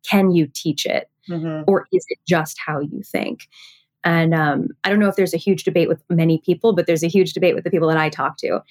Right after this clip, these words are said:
Speaker 2: Yep.
Speaker 1: And ninety-nine percent of the time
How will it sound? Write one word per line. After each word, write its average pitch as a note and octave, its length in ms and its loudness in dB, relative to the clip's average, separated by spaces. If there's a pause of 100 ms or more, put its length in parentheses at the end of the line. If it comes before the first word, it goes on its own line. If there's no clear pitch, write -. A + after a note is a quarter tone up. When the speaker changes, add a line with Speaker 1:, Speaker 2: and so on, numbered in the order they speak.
(140)
Speaker 2:
Yep. F3 300 -6
Speaker 1:
And E3 320 2 (260)
ninety-nine F#3 920 4
percent D#3+ 300 -2
of D3 120 -4
the D3 60 -2
time - 560 -2